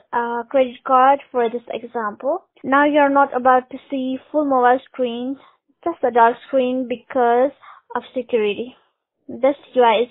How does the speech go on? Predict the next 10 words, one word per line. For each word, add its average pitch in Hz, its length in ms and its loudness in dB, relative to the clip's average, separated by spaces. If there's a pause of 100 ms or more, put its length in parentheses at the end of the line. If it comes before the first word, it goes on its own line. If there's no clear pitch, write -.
shown 247 240 -4
by 226 120 0
Braintree 233 640 -6
itself 262 360 -2
and 233 500 -14 (100)
it 233 200 -6 (100)
cannot 220 440 -8
be 240 160 -6 (120)
screen 285 260 -6
recorded. - 460 -6